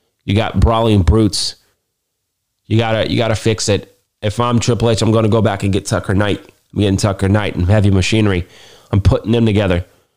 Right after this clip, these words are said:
Chad Gable can be in the singles run, fighting for the I C title or U S title. So it just, that's just me. That's how I would do it. Um, but the tag team division needs to be fixed. Um, the main event scene,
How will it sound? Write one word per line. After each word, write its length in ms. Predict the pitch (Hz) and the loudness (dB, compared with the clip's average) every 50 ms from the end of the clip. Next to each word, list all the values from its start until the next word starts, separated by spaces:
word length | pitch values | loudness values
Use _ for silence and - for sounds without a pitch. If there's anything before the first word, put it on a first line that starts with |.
| _ - | _ -8
Chad 300 | - - 107 110 104 98 | -4 -2 -2 0 0 2
Gable 260 | 110 113 113 113 104 | 2 2 2 2 2
can 180 | - - 98 | 2 0 2
be 120 | 92 110 113 | 2 2 2
in 100 | 113 107 | 2 2
the 60 | 98 | 0
singles 420 | - - 117 120 107 110 104 87 | 0 0 0 2 2 2 2 2
run, 260 | 101 101 95 85 82 - _ - | 0 0 0 -2 -4 -6 _ -6
fighting 260 | - 95 107 113 95 | -4 -2 -2 0 0
for 80 | 98 | 0
the 80 | 98 73 | -2 -2
I 180 | 64 104 107 98 | -2 -2 -2 -2
C 140 | - 95 | -2 -4
title 300 | 92 - 107 107 101 95 | -2 -2 -2 -2 -2 -2
or 100 | - 92 95 | 0 0 2
U 200 | 95 104 104 107 | 2 2 2 2
S 140 | 98 - - | 0 0 -2
title. 320 | 98 92 90 82 82 - - - - _ _ _ _ _ _ _ - | -2 -2 -2 -2 -4 -6 -10 -20 -20 _ _ _ _ _ _ _ -16
So 180 | - - - | -8 -2 0
it 80 | 107 95 | 0 0
just, 320 | - 101 98 - - - | 2 0 -2 -2 -4 -4
that's 180 | - 95 101 - | -4 -2 -2 0
just 220 | - 98 - - | -2 -2 -2 0
me. 280 | 107 107 107 104 95 - | 0 0 2 0 -2 -2
That's 160 | - - - - | -6 -10 -6 -4
how 200 | 95 95 98 101 | -2 0 0 0
I 120 | 101 104 | 0 0
would 160 | 101 104 98 | 0 2 2
do 140 | 104 104 104 | 2 2 0
it. 180 | 101 - - - - - _ _ _ _ _ _ _ _ - _ _ _ _ _ _ _ - | 0 -2 -6 -14 -20 -20 _ _ _ _ _ _ _ _ -20 _ _ _ _ _ _ _ -8
Um, 400 | - 92 92 90 107 110 113 - _ - | -4 -2 -2 0 0 -2 -2 -4 _ -6
but 120 | 101 - | -6 -6
the 80 | - - | -4 -2
tag 280 | - 123 120 120 123 | -2 -2 -2 -2 -2
team 100 | - 127 | 0 0
division 320 | 117 101 110 110 98 101 98 | 2 2 2 2 2 2 2
needs 160 | 101 98 - | 2 0 -2
to 60 | - | -2
be 100 | - 113 | -2 -2
fixed. 440 | 101 - 104 92 - - - - - _ _ _ _ _ _ _ _ _ _ _ _ _ _ _ _ _ _ - - | -2 -2 -4 -4 -4 -6 -8 -10 -10 _ _ _ _ _ _ _ _ _ _ _ _ _ _ _ _ _ _ -10 -6
Um, 360 | - 85 82 117 - - - - | -4 -4 -2 -2 -4 -4 -6 -6
the 120 | - 101 | -2 0
main 180 | 101 110 117 117 | 0 2 2 2
event 280 | 120 107 117 107 92 - | 2 2 0 0 0 -2
scene, 420 | - - 117 117 117 117 110 | -2 -2 0 0 2 0 0